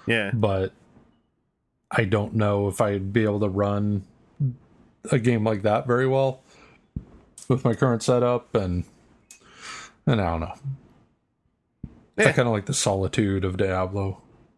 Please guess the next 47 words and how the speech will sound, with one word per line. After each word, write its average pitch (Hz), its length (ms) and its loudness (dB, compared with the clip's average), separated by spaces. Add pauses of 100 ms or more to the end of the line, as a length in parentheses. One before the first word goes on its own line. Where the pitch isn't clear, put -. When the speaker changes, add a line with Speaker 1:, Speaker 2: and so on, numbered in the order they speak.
(460)
Speaker 2:
which 135 220 2
you 131 80 2
can 104 320 0
play 92 260 0
with 90 180 -2
other 92 200 0
people, 92 380 -2
but 90 160 -2
I 98 100 -6 (140)
don't. 90 360 -2 (640)
Speaker 1:
Well, 160 100 2
I - 20 2
mean, 175 240 4
Speaker 2:
I - 20 -2
Speaker 1:
tec- 233 160 0
Speaker 2:
don't. 107 480 0 (240)
Speaker 1:
technically 202 480 0
the 139 100 -2
goal 147 360 2
in 127 160 -2
pub 127 260 -2
G 123 220 0
is 110 140 -2
to 123 140 -2
achieve 131 400 -2
solitude 113 640 -2
by 104 120 0
killing 113 360 -2
everyone 104 320 -2
else. - 480 -4 (560)
Speaker 2:
Yeah. 110 240 -2 (960)
Yeah, 151 180 4
but, 160 200 0
like, 165 200 0
the 165 80 2
team 175 360 2
version 107 680 0
Speaker 1:
<laughs> - 40 -10
Speaker 2:
seems 123 320 2
more 120 240 2
interesting 104 580 -2
to - 80 -2
me 98 180 0
than 90 220 -2
the 82 60 -4
solo 87 440 -2
version. 87 320 -4